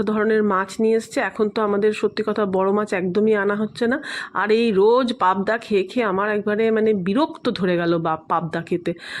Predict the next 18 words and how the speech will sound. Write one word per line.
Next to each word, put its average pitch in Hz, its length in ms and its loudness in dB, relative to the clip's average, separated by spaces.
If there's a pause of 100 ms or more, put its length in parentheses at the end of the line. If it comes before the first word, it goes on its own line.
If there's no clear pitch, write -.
(140)
আর 180 260 -2
নিয়ে 208 240 4
এসছিল 226 380 -4
হলো 220 280 2
ওটা 233 160 -4
তেলাপিয়া 214 760 0
আর 151 260 -2 (100)
বাটা 180 360 -4
মাছ। 160 240 -2
বাটা 190 300 -2
মাছগুলো 262 460 0
আবার 277 280 2
ভালো 233 340 -2
করে 269 240 0
ছাড়ায়নি, 196 560 0
অন্য 233 240 2
মাছগুলো 269 420 2
ছাড়িয়েছে, 269 580 0